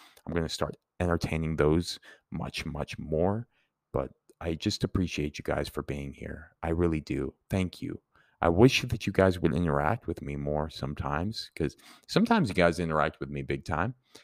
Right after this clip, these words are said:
Uh, but, like, email me, liam connerly at gmail dot com, latin in layman's at gmail dot com. Send me some questions. Um,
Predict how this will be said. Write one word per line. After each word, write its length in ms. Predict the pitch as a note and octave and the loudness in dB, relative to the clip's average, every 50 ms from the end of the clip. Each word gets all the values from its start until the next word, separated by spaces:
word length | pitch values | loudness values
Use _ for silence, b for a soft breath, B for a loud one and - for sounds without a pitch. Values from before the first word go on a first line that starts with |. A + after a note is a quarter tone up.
| B B B _ - - | B B B _ -8 -2
Uh, 320 | D2 D#2 D#2 D#2 D#2 E2 - _ - | 0 2 2 2 2 0 -6 _ 0
but, 220 | E2 D#2+ D2 - | 2 2 2 0
like, 240 | D#2 D#2 D#2+ - _ - _ _ _ _ _ _ _ _ _ _ _ _ _ _ _ - - | -6 -8 -8 -10 _ -20 _ _ _ _ _ _ _ _ _ _ _ _ _ _ _ -2 2
email 260 | D#3 D#3+ D3+ G2 - | 2 4 4 2 0
me, 140 | - - - - | -4 -12 -12 -8
liam 280 | G#2 G2+ A2 B2 B2+ | -4 0 2 2 2
connerly 460 | A#2+ - - C3 B2+ A#2 G#2 F2 D#2+ D#2 | 0 0 0 2 2 2 2 2 0 -4
at 60 | D#2 | -4
gmail 320 | - - G#2 G#2 F#2+ G2 | -4 -4 -2 -2 -2 -2
dot 200 | F#2+ G2 G2 G2 | 0 -2 -2 -2
com, 280 | - - G#2 G2 - - | -4 -6 -6 -4 -4 -2
latin 280 | - E2 F#2+ G#2+ - G#2+ | 0 0 2 2 0 -2
in 160 | A2 A2 G#2 | -4 -2 -2
layman's 340 | G2 G2 F#2+ E2 D2+ C#2+ - | -2 -2 -2 -4 -6 -8 -10
at 60 | - | -10
gmail 340 | - G2 G2 G#2 G2+ F#2+ F2+ | -6 -4 -4 -2 -2 -2 -2
dot 160 | F#2 F#2 F#2 | -2 -4 -4
com. 280 | - F2+ E2 E2+ - - B B B B B B B B | -4 -6 -8 -8 -8 -12 B B B B B B B B
Send 240 | B - - A2+ A#2 | B -2 2 2 4
me 120 | B2 B2+ B2 | 4 2 0
some 200 | - - A#2+ G#2+ | -2 -6 -6 -6
questions. 840 | - - - - - - - - - - - - - - - - b b b b b b b b | -4 2 2 2 2 2 -4 -12 -14 -16 -18 -20 -18 -18 -18 -18 b b b b b b b b
Um, 420 | - D#2 D2 D2 D2 D2+ D#2 D2+ | 0 0 0 0 -2 -6 -8 -12